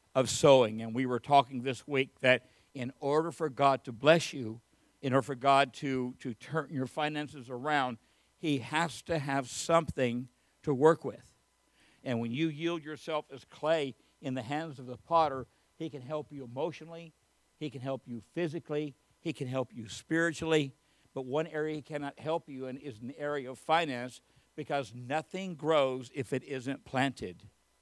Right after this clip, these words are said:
Nothing grows if it isn't planted. And I've encouraged this house, do not ever feel like that your gift is insignificant,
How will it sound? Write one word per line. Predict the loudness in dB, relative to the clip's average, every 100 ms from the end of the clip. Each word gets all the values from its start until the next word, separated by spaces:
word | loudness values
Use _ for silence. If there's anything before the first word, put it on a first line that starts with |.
| _ _ _ _ _
Nothing | -6 2 2 2 -8 -6
grows | 0 4 4 2 -4 -10
if | -10
it | -6
isn't | -6 -6 -4
planted. | -4 -4 -8 -14 _ _ _ 0
And | 2
I've | 2
encouraged | 0 2 2 0
this | -2 -2
house, | 4 4 4 0 _ _ _ -8
do |
not | -4 -4 -2
ever | -4 -4
feel | -8 -2 0 0
like | 0 0 -2 -6
that | -8 -8
your | -8 -8
gift | -8 -2 -2 -4 -10
is | -12 -10
insignificant, | -10 -8 -10 -14 -10 -6 -6 -4 -6